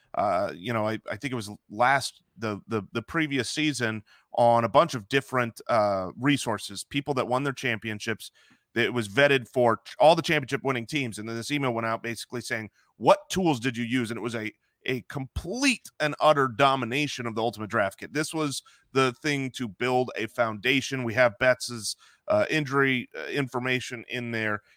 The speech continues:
but the tools, the resources, the, the information, they are as good as it gets. You, we've spent so much time statting out every single player, doing hundreds of player profile videos where you can watch, uh, a breakdown of, you know, most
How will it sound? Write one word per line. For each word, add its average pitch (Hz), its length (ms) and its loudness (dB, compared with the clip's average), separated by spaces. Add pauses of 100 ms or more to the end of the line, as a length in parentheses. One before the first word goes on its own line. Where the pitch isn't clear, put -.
(140)
but 143 200 4
the 135 100 2
tools, 180 640 2
the 127 80 0
resources, 135 880 -2
the, 104 360 -2
the 101 160 -4
information, 120 680 -2
they 110 140 0
are 117 180 6
as 107 140 -2
good 123 160 0
as 101 100 -4
it 107 100 -12
gets. 107 300 -6
You, 110 160 -10
we've 120 260 -6 (320)
spent - 300 -2
so 156 240 4
much 143 300 2
time 110 520 0 (340)
statting 131 420 2
out 120 220 4
every 113 400 2
single 123 420 -2
player, 113 420 2
doing 117 380 -4
hundreds 120 500 -2
of 104 140 -12 (120)
player 127 260 2
profile 113 520 4
videos 104 500 -2
where 104 80 -4
you 107 120 -8
can 104 240 -8
watch, 127 520 4 (440)
uh, 113 360 6
a 104 120 2
breakdown 117 680 0
of, 101 140 -10 (400)
you 165 100 0
know, 123 80 2
most 139 400 4